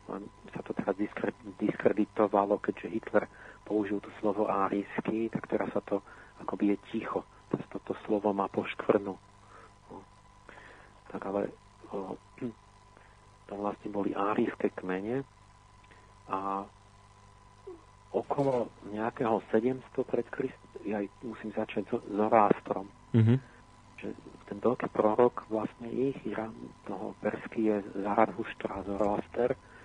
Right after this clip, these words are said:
Speaker 1: Dnes si myslia učenci, že asi okolo tisíc dvesto pred Kristom mohol žiť.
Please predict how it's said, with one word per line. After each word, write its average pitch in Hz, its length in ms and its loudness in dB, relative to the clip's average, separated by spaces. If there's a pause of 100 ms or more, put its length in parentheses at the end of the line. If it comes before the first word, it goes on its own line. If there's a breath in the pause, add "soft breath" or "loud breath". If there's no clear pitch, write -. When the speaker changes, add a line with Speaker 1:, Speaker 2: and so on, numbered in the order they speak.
(720 loud breath)
Speaker 1:
Dnes 117 320 4 (1120)
si 101 160 -2
myslia 110 480 2
učenci, 110 500 0
že 113 140 -4
asi 110 480 2 (400)
okolo 107 400 -6
tisíc 113 320 -6
dvesto 113 420 2
pred - 240 -2
Kristom - 540 -2
mohol 104 320 -6
žiť. 135 240 -6